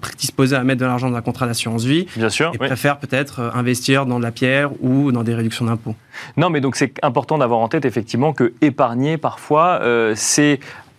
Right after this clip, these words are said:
Speaker 2: un effort supplémentaire, mais ça peut se faire dans des conditions où ça nous coûtera un petit peu moins cher que si la fiscalité classique s'était appliquée.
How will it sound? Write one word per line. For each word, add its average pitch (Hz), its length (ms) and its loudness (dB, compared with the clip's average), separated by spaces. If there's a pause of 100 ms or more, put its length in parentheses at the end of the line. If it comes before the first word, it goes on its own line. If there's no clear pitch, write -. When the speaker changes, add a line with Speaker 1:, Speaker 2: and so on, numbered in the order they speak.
(160)
Speaker 2:
un 147 160 2
effort 143 360 0
supplémentaire, 123 760 0
mais 139 300 2
ça 147 180 2
peut 139 140 0
se 123 100 -4
faire 156 160 2
dans 120 140 0
des 113 100 2
conditions 139 640 0
où 147 60 -2
ça 127 160 0
nous 120 100 0
coûtera 117 280 -4
un 135 60 0
petit - 140 -8
peu 127 120 -2
moins 120 180 2
cher 175 200 -2
que 120 120 -4
si - 140 -8
la 104 100 -2
fiscalité 104 480 -4
classique 107 320 -6
s'était 120 260 -4
appliquée. 123 340 -6